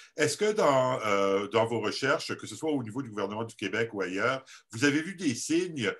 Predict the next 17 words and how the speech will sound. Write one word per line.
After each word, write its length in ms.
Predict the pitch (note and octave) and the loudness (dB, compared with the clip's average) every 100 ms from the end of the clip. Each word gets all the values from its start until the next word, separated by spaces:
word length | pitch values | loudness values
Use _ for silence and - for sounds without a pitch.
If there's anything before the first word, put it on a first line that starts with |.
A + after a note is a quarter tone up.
| - - | -8 -6
euh, 140 | G#2 G#2 | -2 0
que 100 | C3 | 0
le 120 | B2 | 0
gouvernement 800 | A#2 A#2+ A#2 A#2+ B2+ C3 D#3+ E3+ | 0 0 0 0 -4 0 0 0
est 120 | A#2 | -2
conscient 540 | - C3+ A#2 C#3+ D3+ | -4 -4 -2 0 0
qu'il 160 | D#3+ B2 | 0 0
y 80 | A2 | 2
a 60 | |
un 80 | G#2+ | 2
seuil, 640 | - - D#3+ F3 D3 G2 - _ - | 0 4 6 6 0 -4 -8 _ -6
euh, 640 | G#2+ G2+ F#2+ F#2 F2+ F2 E2+ | 2 4 6 4 0 -2 0
de 80 | F#2+ | 0
risque 400 | F#2 C3 D#3 - - | 2 0 -2 -4 2
en 160 | D3 D#3+ | 4 4
deçà 320 | C#3 - D#3 | 2 2 0
duquel, 600 | - - G#2+ A#2 C3 | 0 0 4 4 2